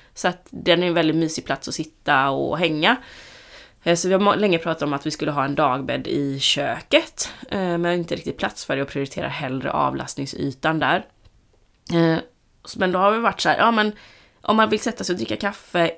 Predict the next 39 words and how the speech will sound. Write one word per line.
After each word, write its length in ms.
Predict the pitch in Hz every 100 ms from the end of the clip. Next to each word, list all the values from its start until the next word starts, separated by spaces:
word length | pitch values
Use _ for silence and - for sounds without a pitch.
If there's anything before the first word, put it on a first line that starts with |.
| -
ute 640 | 233 190 165 - - 285 -
så 180 | - -
har 160 | 185 170
vi 140 | 165
en 160 | 156 151
liten 300 | 160 151 190
altan 280 | 277 - 262
nere 160 | 233
i, 60 | 127 -
i 80 | -
trädgården 640 | - 151 127 156 156 170
där 100 | 165
det 60 | 151
är 60 | 147
sol 280 | - 165
vissa 240 | 143 - -
timmar, 500 | - 160 156 190 208
och 100 | 196
sen 160 | 151
så 120 | 151 185
har 80 |
vi 180 | 170 170
den 200 | 165 165
lite 460 | 165 160 160 - 180
större 340 | 190 196 165
altanen 640 | 156 156 156 147 147 143 147 - - - -
närmare 380 | 160 156 147
huset, 640 | 147 202 175 - 233 240 -
men 180 | 185 170
där 440 | 156 151 147 - - - -
är 180 | - 113
det, 60 | -
ja, 80 | 113
då 160 | 65
sol 240 | - - 139
på 120 | 170
de 120 | 156
andra 200 | 165 180
timmarna. 380 | 269 220 180